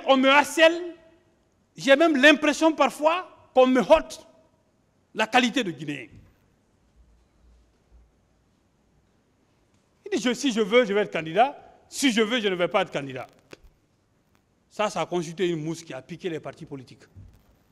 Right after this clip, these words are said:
Parce qu'ils ont cherché le pouvoir avec le général Conté pendant longtemps. C'est normal, c'est un exercice. L'homme politique, c'est ça. Tout ce qui l'intéresse, c'est le fauteuil.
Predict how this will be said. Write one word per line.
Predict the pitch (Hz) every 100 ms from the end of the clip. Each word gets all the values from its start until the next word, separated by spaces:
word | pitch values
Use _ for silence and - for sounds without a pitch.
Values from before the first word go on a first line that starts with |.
| _ _ _ _ _ -
Parce | 185
qu'ils | 160 147
ont |
cherché | 139 156 185
le | 165
pouvoir | 127 143 156 135
avec | 139
le | 139
général | 127 139 143
Conté | 143 131 131
pendant | 117 120 127
longtemps. | 127 117 107 _ _ _
C'est | - 190
normal, | 233 254 175
c'est | 156 165
un | 160
exercice. | 190 170 185 214 156 - _ _ _ 285
L'homme | 320
politique, | 185 175 233
c'est | -
ça. | 143 165 - _ _ _ -
Tout |
ce | 233
qui | 180
l'intéresse, | 170 165 185
c'est | 160
le | 139
fauteuil. | 135 127